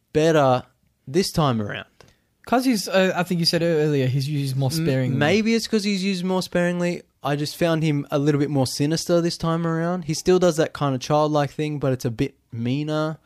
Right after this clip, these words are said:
Speaker 2: Yeah.
Speaker 1: Like, I
Speaker 2: Or
Speaker 1: don't know.
Speaker 2: th-, there's that part where he really feels like, at, at, towards, towards the start-ish,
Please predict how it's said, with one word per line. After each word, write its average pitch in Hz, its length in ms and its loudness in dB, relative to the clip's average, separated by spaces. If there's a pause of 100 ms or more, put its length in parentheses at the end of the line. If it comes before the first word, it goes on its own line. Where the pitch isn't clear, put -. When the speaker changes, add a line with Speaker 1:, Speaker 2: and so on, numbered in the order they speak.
(560)
Speaker 2:
Yeah. 185 540 4
Speaker 1:
Like, 135 300 -2
I - 80 -2
Speaker 2:
Or - 40 4
Speaker 1:
don't 156 160 2
know. 135 360 0 (380)
Speaker 2:
th-, 165 160 0
there's 175 340 2
that 175 180 0
part 202 260 0
where 185 200 2
he 156 160 0
really 156 380 2
feels 147 360 -4
like, 143 220 0
at, 156 140 -6 (120)
at, 147 160 -2 (400)
towards, 190 260 -2 (120)
towards 196 260 -4
the 147 80 -6
start-ish, 139 720 -2